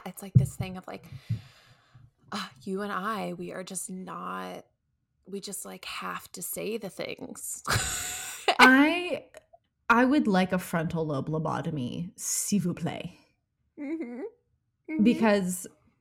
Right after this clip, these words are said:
Speaker 1: Mm-hmm.
Speaker 2: <sighs> but also
Speaker 1: Mm-hmm.
Speaker 2: then I don't, you know, like, then I don't.
Speaker 1: Yeah.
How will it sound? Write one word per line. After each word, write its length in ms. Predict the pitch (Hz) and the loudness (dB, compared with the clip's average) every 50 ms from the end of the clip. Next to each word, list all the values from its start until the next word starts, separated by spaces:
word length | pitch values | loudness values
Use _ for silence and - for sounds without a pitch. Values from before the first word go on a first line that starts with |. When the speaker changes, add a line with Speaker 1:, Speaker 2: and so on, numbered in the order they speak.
| _ _ _ _ _ _ _ _ _ _ _ _ _ _ _ _ _ - 262 | _ _ _ _ _ _ _ _ _ _ _ _ _ _ _ _ _ -8 -6
Speaker 1:
Mm-hmm. 400 | 269 254 269 277 269 277 294 302 302 _ _ _ _ _ _ _ _ _ _ _ _ _ - | -4 0 0 0 0 0 -2 -4 -8 _ _ _ _ _ _ _ _ _ _ _ _ _ -6
Speaker 2:
<sighs> 100 | - 214 202 - - - - - | -4 -4 -4 -6 -10 -14 -4 4
but 100 | - 277 269 | 6 6 6
also 140 | 269 262 262 277 | 6 4 4 4
Speaker 1:
Mm-hmm. 20 | 311 | 6
Speaker 2:
then 140 | 277 254 254 | 6 8 8
I 80 | 254 | 6
don't, 320 | 214 196 180 175 180 175 - - | 6 6 4 2 2 0 2 4
you 100 | 247 262 | 6 6
know, 200 | 240 226 226 240 | 8 8 6 6
like, 180 | 247 262 254 240 | 4 2 2 4
then 160 | 262 277 269 | 6 6 6
I 80 | 285 277 | 6 6
don't. 400 | 269 277 277 247 170 143 - 151 | 4 4 2 2 2 0 -2 -4
Speaker 1:
Yeah. 160 | - - | -6 -6